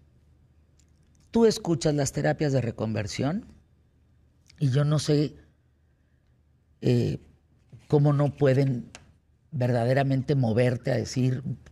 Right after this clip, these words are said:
"Puede no gustarme lo que hace el otro, o puedo no estar de acuerdo con el otro, pero no lo voy a ir a matar".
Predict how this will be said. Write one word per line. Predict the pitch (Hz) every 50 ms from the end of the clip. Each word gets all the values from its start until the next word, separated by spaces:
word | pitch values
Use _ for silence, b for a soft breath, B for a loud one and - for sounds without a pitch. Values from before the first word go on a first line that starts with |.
| - 165 170 - - -
"Puede | - 254 294 320 330
no | 320 311 262
gustarme | 262 277 - - - 240 247 262 247 247 247
lo | 233 226 -
que | - 202
hace | 208 - -
el | 202 180
otro, | 185 180 - - - - - - - _ _ _ _ _ _ _ _ _ _ _ _ _ _ _ _ _
o | - 165 185 180 -
puedo | - 220 220 220 240 233
no | 226 226
estar | 214 - 233 226
de | 214 220
acuerdo | 190 - - 185 190 202 214 202 185 -
con | - 147 131 131
el | 127 117
otro, | 120 - - - 101 - - _ _ _ _ _ _ _ _ _ _ _ _ _ _ _ _ _ _ _
pero | 156 160 175 185
no | 202 233 254 254 254
lo | 254 247 233
voy | 226 254
a | 254
ir | 247
a |
matar". | 226 220 208 - - 226 233 254 277 285 269 208 - -